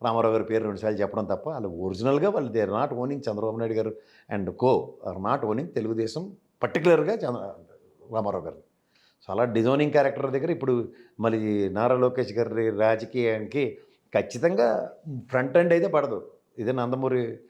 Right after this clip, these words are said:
తారక రామారావు గారు హౌస్లో వచ్చి రామారావు గారు కనుక మళ్ళీ జూనియర్ ఎన్టీఆర్ ఎలక్షన్ స్టార్ట్ చేస్తే. So ఆ డిస్కంఫర్ట్ ఇప్పుడు తీసుకునే పరిస్థితిలో నారా చంద్రబాబు గారు లేరు, తెలుగుదేశం అంతకన్నా లేదు. మీకు అన్నట్టు ప్రచారకుడు కింద వచ్చి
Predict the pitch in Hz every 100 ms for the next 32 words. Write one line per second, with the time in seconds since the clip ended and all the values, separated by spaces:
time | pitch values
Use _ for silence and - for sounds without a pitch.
0 | _ _ _ - 113 113 117 113 110 107
1 | 101 117 123 131 117 - 131 110 117 120
2 | 113 107 107 107 104 104 110 113 107 104
3 | 98 101 - 104 - 101 - 92 - 82
4 | - _ _ _ _ _ _ _ _ _
5 | _ - 165 160 151 143 135 - 170 170
6 | 170 147 - 113 123 - 139 127 120 110
7 | 107 120 120 131 117 104 107 110 110 110
8 | 110 107 110 110 123 160 117 110 107 98
9 | - 90 85 90 - _ _ _ _ _
10 | _ _ _ _ _ _ 143 127 123 127
11 | 135 127 135 139 139 127 127 123 123